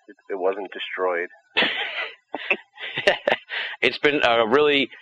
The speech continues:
Speaker 2: great experience having you on the Lost cast. I know you were not a fan of the Whale Watch story, so I don't know if you tuned into that, but the word on the street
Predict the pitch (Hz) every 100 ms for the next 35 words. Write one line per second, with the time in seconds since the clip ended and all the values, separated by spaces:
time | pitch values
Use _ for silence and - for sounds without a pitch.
0 | - - _ _ - - 135 143 123 -
1 | - - 127 127 127 127 - 120 120 120
2 | 120 117 113 117 120 120 - - 98 98
3 | 110 123 - - 127 127 123 - - -
4 | - _ - 95 107 113 107 110 110 110
5 | 113 90 - 113 110 104 87 82 98 120
6 | 127 117 - - 117 117 131 - 92 98
7 | 95 90 90 82 113 104 98 95 90 85
8 | 87 104 - - 85 85 - 87 80 _
9 | _ _ _ - - - 101 139 139 131
10 | 123 104 - 135 135